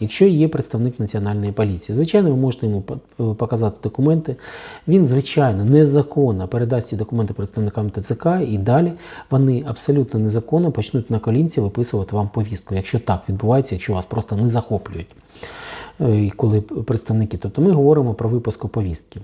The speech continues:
Ви повинні розуміти, що те, що робить представник Т Ц К, він порушує закон, а саме підробляє документи. Не може у представника Т Ц К бути пачка,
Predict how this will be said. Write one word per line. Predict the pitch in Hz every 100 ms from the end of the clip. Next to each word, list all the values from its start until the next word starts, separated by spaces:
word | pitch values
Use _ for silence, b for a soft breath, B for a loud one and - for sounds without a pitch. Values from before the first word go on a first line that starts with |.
| _
Ви | - 175
повинні | 175 147 139
розуміти, | 135 131 160 208 117
що | - -
те, | 143
що | - 123
робить | 113 104
представник | - 110 117 110
Т | 110
Ц | 110
К, | 139 196 208
він | 120 156
порушує | 147 123 120 117
закон, | 110 110 170
а | 151
саме | - 139 131
підробляє | - 117 110 110 113
документи. | 107 107 98 90 85 - B B B
Не | - 175
може | 156 113
у | 104
представника | 117 107 110 107 107
Т | 101
Ц | 107 113
К | - 156 - B B
бути | 120 120 120
пачка, | - 139 120 - - 92